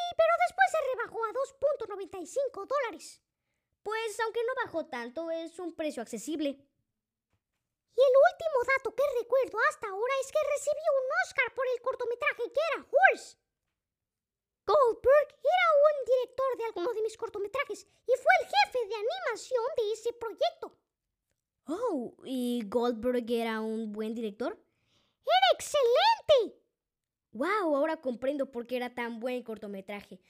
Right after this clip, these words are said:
Speaker 2: Bueno, todos tus cortometrajes son increíbles y me fascinan en lo personal.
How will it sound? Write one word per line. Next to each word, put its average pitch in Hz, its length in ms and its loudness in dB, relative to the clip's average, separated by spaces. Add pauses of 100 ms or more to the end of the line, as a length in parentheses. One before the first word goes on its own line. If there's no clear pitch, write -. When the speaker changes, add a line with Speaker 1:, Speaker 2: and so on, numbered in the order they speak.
(140)
Speaker 2:
Bueno, 359 300 -6
todos 494 320 -6
tus 349 160 -6
cortometrajes 233 800 -10
son 240 240 -10 (120)
increíbles 285 880 -4
y 285 100 -2
me 254 140 -2
fascinan 311 500 -6
en 208 100 -6
lo 196 80 -10
personal. 196 460 -12